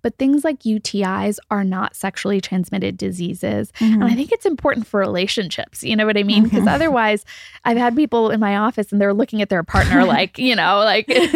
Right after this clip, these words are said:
Speaker 1: I'm like,
Speaker 2: Uh-huh.
Speaker 1: "No, no, no, it's not something that you're kind of transferring back and forth." So I feel
Speaker 2: Mm-hmm.
Speaker 1: like that's a huge myth that more recently has to be debunked because
Speaker 2: Mm-hmm.
Speaker 1: it's something that I'm seeing a lot.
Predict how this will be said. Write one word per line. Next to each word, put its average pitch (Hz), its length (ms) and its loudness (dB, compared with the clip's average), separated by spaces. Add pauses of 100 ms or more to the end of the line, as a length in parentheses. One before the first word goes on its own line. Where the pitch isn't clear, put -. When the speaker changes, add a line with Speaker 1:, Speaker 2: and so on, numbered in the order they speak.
(500)
Speaker 1:
I'm - 80 4
like, - 120 6
Speaker 2:
Uh-huh. 403 240 2
Speaker 1:
"No, - 0 -
no, 427 200 0 (340)
no, 262 60 4
it's 262 260 -2
not 311 240 -2
something 339 300 -2
that 294 120 0
you're 285 160 -2
kind 269 240 0
of 247 100 -2
transferring 247 640 -2
back 226 300 -2
and 208 120 -2
forth." - 340 -2
So - 120 -4
I 285 60 2
feel 220 160 2
Speaker 2:
Mm-hmm. 202 100 2
Speaker 1:
like 190 80 0
that's 220 300 -2
a 262 60 0
huge 233 440 -2
myth 202 300 -2 (100)
that 202 240 -4
more 220 260 2
recently 202 600 0
has 285 240 -2
to 359 100 -2
be 320 220 0
debunked 349 580 -2
because 214 300 4
Speaker 2:
Mm-hmm. 185 80 0
Speaker 1:
it's 220 100 -4
something 220 320 -2
that 117 140 -2
I'm 196 100 0
seeing 180 320 -2
a 160 60 0
lot. 127 340 -2